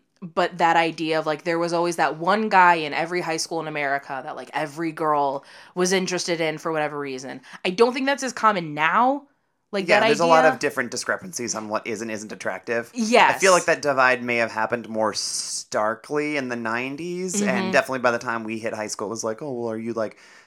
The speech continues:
Speaker 2: the little emaciated, skinny emo boy, or are you, you preppy?" And
Speaker 1: Right.
Speaker 2: there's a lot more, like, big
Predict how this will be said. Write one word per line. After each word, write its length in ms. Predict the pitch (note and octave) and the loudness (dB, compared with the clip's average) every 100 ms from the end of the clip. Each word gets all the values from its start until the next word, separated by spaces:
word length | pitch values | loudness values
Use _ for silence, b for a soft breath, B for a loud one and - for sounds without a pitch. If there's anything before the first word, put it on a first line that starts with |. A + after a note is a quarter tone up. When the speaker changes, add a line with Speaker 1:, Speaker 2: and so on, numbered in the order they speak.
| _ | _
Speaker 2:
the 180 | B2 A2+ | -6 -2
little 220 | A2+ A2+ | 0 0
emaciated, 600 | G#2+ A2 A2 - A#2 A2 | -2 -4 -4 -6 -6 -6
skinny 380 | - B2 A2+ G#2+ | -8 -10 -10 -10
emo 220 | A2+ C3 | -2 -2
boy, 240 | A#2 D3 D3+ | 0 -2 0
or 100 | A#2 | -2
are 80 | |
you, 220 | A#2+ B2+ C#3+ | -2 -8 -14
you 120 | D#3 | -16
preppy?" 500 | E3+ A3 F#3 C3 G2+ | -10 -8 -6 -6 -6
And 180 | G2 G2+ F3 | -8 -8 -6
Speaker 1:
Right. 300 | F#3+ F3 C#3+ | -2 -2 -2
Speaker 2:
there's 120 | D#3 D#3 | -2 2
a 60 | |
lot 220 | D#3 C3+ | 4 4
more, 180 | C#3 B2+ | 6 4
like, 260 | A#2 G2+ - | 4 2 -4
big 520 | B2 A#2 A2+ A2 G2 | -2 -2 -2 -6 -14